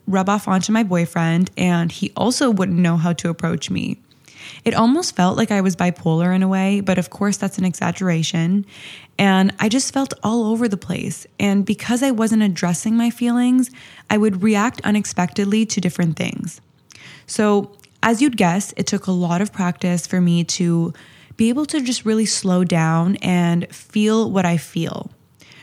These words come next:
Really feel to understand the emotions that were running through me. The more I'd neglect how I feel and say, "No, I'm okay, there's nothing wrong," the more it would confuse me as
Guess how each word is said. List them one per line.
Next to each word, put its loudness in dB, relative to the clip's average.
Really 2
feel 0
to -4
understand 2
the 2
emotions 2
that -2
were 0
running 0
through 0
me. -2
The 0
more 4
I'd 0
neglect 0
how 0
I 2
feel -2
and 2
say, 0
"No, 2
I'm 4
okay, 2
there's 2
nothing 2
wrong," -2
the 4
more 6
it 2
would 0
confuse 2
me 4
as 0